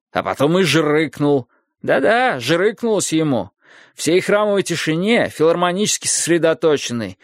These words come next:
ужасно гадостный жрык. Но никто не видит ничего и не слышит. Сидят, как ни в чем не бывало.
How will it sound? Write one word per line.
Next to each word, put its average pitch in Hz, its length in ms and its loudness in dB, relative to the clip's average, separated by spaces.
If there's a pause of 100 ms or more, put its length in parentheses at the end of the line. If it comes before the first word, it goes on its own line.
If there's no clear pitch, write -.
(320)
ужасно 214 1000 0
гадостный 170 720 -2
жрык. 123 680 -2 (520)
Но 156 280 2
никто 165 380 0
не 180 160 -2
видит 165 300 -6
ничего 151 360 0
и 147 100 2
не 147 140 -2
слышит. - 580 -2 (340)
Сидят, 220 600 0
как 139 180 -4
ни 160 140 -2
в 160 80 -2
чем 214 260 0
не 220 100 0
бывало. 226 720 2